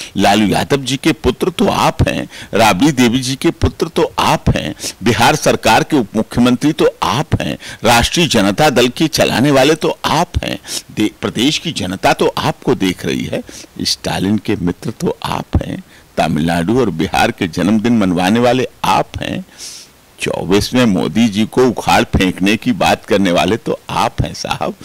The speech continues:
तो आपसे ही तो बात की जाएगी, आपसे ही तो सवाल उठाए जाएंगे, सवाल पूछे जाएंगे,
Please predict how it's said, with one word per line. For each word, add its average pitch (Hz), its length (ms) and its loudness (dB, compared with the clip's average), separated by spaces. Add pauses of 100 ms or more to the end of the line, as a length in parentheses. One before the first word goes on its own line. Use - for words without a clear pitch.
(240)
तो - 220 -12
आपसे - 360 -8
ही 160 80 -2
तो 143 140 -6
बात 104 340 -2
की 95 100 -2
जाएगी, 90 600 -2 (320)
आपसे 107 380 -2
ही 151 80 0
तो 127 160 -4
सवाल 101 380 4
उठाए 80 400 0
जाएंगे, 165 440 2 (240)
सवाल 147 460 4
पूछे 226 480 0
जाएंगे, 226 600 4